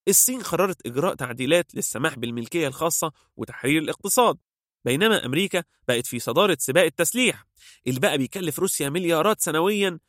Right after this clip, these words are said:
للاستعداد لحرب الله أعلم هتيجي ولا لأ، ولو جت مش هيبقى فيها كسبان، لأنها هتبقى حرب نووية نهايتها هتبقى نهاية العالم كله. ومش بس كده، انخفاض أسعار البترول في بداية الثمانينات كان ضربة مؤلمة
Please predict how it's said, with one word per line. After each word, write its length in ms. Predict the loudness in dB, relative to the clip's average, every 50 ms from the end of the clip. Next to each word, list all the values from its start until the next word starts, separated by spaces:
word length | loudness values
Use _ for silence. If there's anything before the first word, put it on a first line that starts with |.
| _ _ 0
للاستعداد 640 | 2 2 2 2 0 0 2 2 2 2 2 0 -2
لحرب 400 | -2 2 2 2 2 2 -2 -2
الله 300 | 0 2 2 2 4 4
أعلم 320 | 4 4 4 2 0 -4 -8
هتيجي 360 | -14 -12 -10 -8 -6 0 0 2
ولا 160 | 6 6 6
لأ، 160 | 6 4 2 _ _ _ _ _ _ _ _ -2
ولو 220 | 2 4 4 4 4
جت 200 | 4 2 2 _ _ _ _ _ -10
مش 200 | -6 -4 0 0
هيبقى 220 | 0 0 0 -2 -2
فيها 240 | 0 0 0 0
كسبان، 540 | 0 -4 -4 -2 2 4 4 4 4 0 -4 -12 _ _ _ -4
لأنها 460 | -2 -2 -2 0 -2 -2 -2 -2 -4 -4
هتبقى 260 | -4 -4 -4 -4 -4
حرب 280 | -2 -2 -2 0 0
نووية 500 | -2 0 2 2 2 2 2 0 -2 -4 -4 _ _ -6
نهايتها 680 | -6 -6 -4 -2 0 2 2 2 0 -2 -6 -4 -4 -4
هتبقى 340 | 0 0 -2 0 0 -4
نهاية 280 | -4 -2 -2 -2 -2 -2 0
العالم 320 | 0 2 2 2 2 0 0
كله. 360 | 2 2 2 2 2 -6 -10 _ _ _ _ _ _ -2
ومش 140 | 0 0 4
بس 240 | 4 4 2 2 0
كده، 300 | -2 -2 -4 -4 -6 _ _ _ _ -4
انخفاض 420 | -4 -2 -2 -4 0 2 2 2 2
أسعار 300 | 0 0 2 2 2 2
البترول 400 | 0 -2 -4 -4 -2 -2 -2 -2
في 140 | -4 -6 -4
بداية 220 | 0 0 0 0
الثمانينات 560 | 0 _ -6 -6 -4 -2 -2 0 0 0 -2 _ _ _ _ _ _ -2
كان 280 | 2 4 4 4 2 2
ضربة 340 | 2 2 2 2 2 0 0
مؤلمة 420 | 0 -2 0 0 2 2 0 -2